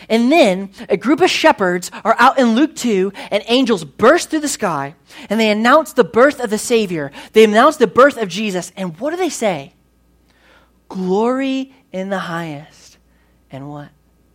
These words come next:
"Peace on earth with whom God is well pleased." What is the announcement of Jesus? What is the announcement of him coming to earth?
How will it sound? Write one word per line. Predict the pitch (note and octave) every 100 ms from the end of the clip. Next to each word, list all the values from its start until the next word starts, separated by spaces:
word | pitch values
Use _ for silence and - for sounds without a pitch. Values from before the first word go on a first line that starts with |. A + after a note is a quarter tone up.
| _ _ _ _ _ _ _ _ _ _ _
"Peace | - F3 D3+ E3+ - - _ _ _ _ _
on | C3 C3+ -
earth | B2 - _ _ _ _ _ _ _ _
with | - -
whom | D3+ C#3+
God | C3+ C3+
is | B2+ -
well | B2+
pleased." | _ - F#3 _ _ _ _ _ _ _ _ _ _ _ _
What | D#3 G#3+
is | C4+
the | C#4+
announcement | G3 D3+ D3 F#3 - A3
of | D3+
Jesus? | - C#3+ F3+ D4+ D4+ - - _ - - -
What | G#3+
is | C4
the | - G3+
announcement | E3+ F3 A3 - C4 F#3
of |
him | F3+ F3
coming | G3 F#3+
to | F3 -
earth? | G#3 C4+ - -